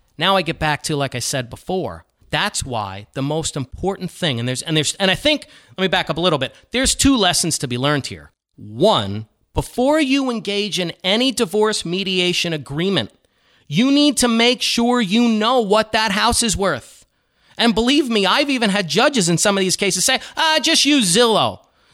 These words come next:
That, that's, or just agree on a figure for the house." You don't just agree on a figure for the house. You have an expert tell you what the house is worth. Appraisals are three, four, five, six, seven, eight, nine hundred dollars for something that might ha-,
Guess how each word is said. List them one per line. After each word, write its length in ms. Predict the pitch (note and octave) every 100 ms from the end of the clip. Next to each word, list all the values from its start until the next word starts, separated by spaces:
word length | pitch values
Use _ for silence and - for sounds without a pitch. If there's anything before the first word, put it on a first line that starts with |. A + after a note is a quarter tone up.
| -
That, 140 | G3
that's, 240 | A#3+ B3+ -
or 220 | B3 C#4
just 240 | D#4+ -
agree 380 | C4 G#3 C4+ C4+
on 180 | A#3 G3+
a 60 |
figure 360 | - A3+ E3+ E3
for 140 | -
the 80 | D3
house." 240 | D#3+ D#3+ F4+
You 60 |
don't 220 | G4 G4+
just 220 | G4 F#4 F4+
agree 380 | A#3 D4+ D#4
on 140 | D4 C4+
a 60 |
figure 300 | B3 B3 A#3
for 120 | A3+ A3+
the 100 | F#3+
house. 540 | G#3 D#4 F#4 - - - _ _ -
You 160 | B3+
have 160 | C4 C#4
an 80 | C4 C4+
expert 580 | D#4 - - C#4+ C#4
tell 240 | - C#4+ D#4
you 160 | D4
what 200 | D4 C#4+
the 100 | C#4+
house 320 | A3+ C#4+ C#4+ D4
is 140 | A#3
worth. 440 | D4 D#4 B3+ - _ - -
Appraisals 640 | A#3 - C#4+ D#4+ D4 B3+
are 80 | A#3+
three, 240 | - C#4
four, 260 | C4 C4+ C4+
five, 380 | C4+ C4 C4 -
six, 260 | C4 C4+
seven, 320 | - B3+ C4 B3+
eight, 180 | B3+
nine 280 | A3+ B3 B3+
hundred 260 | B3+ B3+ A#3
dollars 720 | A#3+ C4 A3 G2+ - - - _ - -
for 200 | B3 A#3
something 540 | - C#4 C4+ D4+ C#4
that 140 | C4+ G#3
might 320 | A#3+ B3+ F#3+
ha-, 180 | A#3